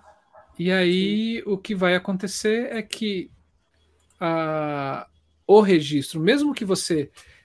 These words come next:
Speaker 1: deixando isso de forma na nuvem, uma vez que, sei lá, a Heloísa vira uma referência enquanto, é, artista,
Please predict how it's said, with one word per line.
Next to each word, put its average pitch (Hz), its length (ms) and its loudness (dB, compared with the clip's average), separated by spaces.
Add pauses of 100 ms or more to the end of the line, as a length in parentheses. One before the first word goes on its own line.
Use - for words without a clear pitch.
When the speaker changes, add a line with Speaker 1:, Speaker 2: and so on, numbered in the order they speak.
Speaker 1:
deixando 170 680 2
isso 151 520 -2 (240)
de 135 120 -12
forma 143 680 -2 (440)
na 120 140 -8
nuvem, 139 760 2 (260)
uma 151 260 2
vez 151 340 0
que, 147 200 -2 (100)
sei 156 160 -4
lá, 131 260 -2
a 123 80 -4
Heloísa 165 680 0
vira 165 520 0
uma 185 180 -2
referência 180 640 -4
enquanto, 185 680 -4 (380)
é, 143 580 -4
artista, - 680 -6